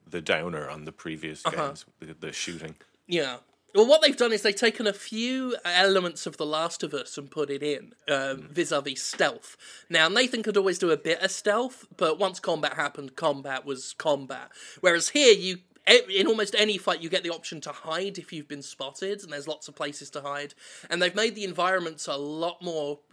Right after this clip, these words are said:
Speaker 2: traversable. So there's a lot more ledges to crouch behind, a lot more cliffs to, like, hang over the side of, tall grass to hide in. So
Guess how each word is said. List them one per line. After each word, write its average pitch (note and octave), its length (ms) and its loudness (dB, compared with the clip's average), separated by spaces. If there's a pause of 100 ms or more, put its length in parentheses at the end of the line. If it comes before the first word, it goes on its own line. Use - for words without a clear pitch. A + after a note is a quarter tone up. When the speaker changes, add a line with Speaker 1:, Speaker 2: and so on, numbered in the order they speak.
Speaker 2:
traversable. D#3+ 840 -4 (300)
So E3 100 -4
there's E3 140 2
a D#3+ 80 2
lot F3+ 220 2
more F3+ 140 -4
ledges E3+ 460 -4
to F3 80 -8
crouch D#3+ 380 -2
behind, D#3+ 260 -4
a D3 80 -4
lot D#3+ 180 -8
more D#3 140 -2
cliffs - 380 -8
to, E3 100 -2
like, C#3+ 220 -2
hang D#3 200 -6
over D3+ 200 -6
the D3 100 -10
side D3 380 -4
of, C#3+ 280 -2
tall D#3 260 -10
grass C#3+ 340 -8
to D3 100 -10
hide C#3 300 -8
in. C3+ 180 -8 (340)
So D3+ 460 4